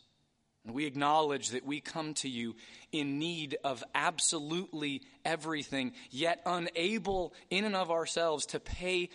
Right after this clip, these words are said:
for anything. And so we cast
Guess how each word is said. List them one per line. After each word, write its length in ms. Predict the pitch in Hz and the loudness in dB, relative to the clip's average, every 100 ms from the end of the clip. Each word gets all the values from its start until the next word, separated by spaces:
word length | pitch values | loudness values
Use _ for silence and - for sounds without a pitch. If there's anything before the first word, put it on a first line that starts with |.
| - - | -16 -12
for 320 | - - 131 - | -8 -4 -4 -2
anything. 500 | 190 175 - - - - - - _ _ _ _ _ _ _ _ 104 | 0 0 -4 -10 -12 -20 -20 -20 _ _ _ _ _ _ _ _ -8
And 100 | 110 | -4
so 140 | 135 | -2
we 160 | 143 151 | -2 -2
cast 500 | - 165 156 - | 0 2 4 2